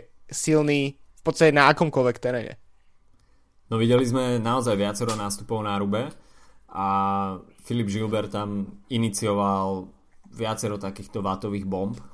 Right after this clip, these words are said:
Speaker 2: <laughs>
Speaker 1: <laughs>
Speaker 2: Takže to by celkom sedelo do to-, do tých Hinkepiho slov. Ale s tým B M C, tak to je celkom trefný poznatok,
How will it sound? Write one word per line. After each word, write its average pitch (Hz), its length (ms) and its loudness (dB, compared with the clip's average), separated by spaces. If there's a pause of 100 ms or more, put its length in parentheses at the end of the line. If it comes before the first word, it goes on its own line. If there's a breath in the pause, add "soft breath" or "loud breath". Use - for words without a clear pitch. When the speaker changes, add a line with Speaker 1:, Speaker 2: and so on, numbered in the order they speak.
(100)
Speaker 2:
<laughs> - 640 -4
Speaker 1:
<laughs> 170 760 8
Speaker 2:
Takže 101 260 -6 (380)
to 127 120 2
by 110 120 -2
celkom 104 360 -2
sedelo 110 440 -2
do 107 140 -4
to-, 107 260 -6
do 104 120 -6
tých 104 200 -8
Hinkepiho 104 580 -6
slov. 110 400 -6 (400 soft breath)
Ale 104 720 -2
s 104 120 -6
tým 120 140 0
B 127 160 2
M 123 100 -2
C, 135 200 -4
tak 98 200 -8
to 101 100 -10
je 101 200 -6 (760)
celkom 107 580 -2
trefný 120 360 -2
poznatok, 104 680 -6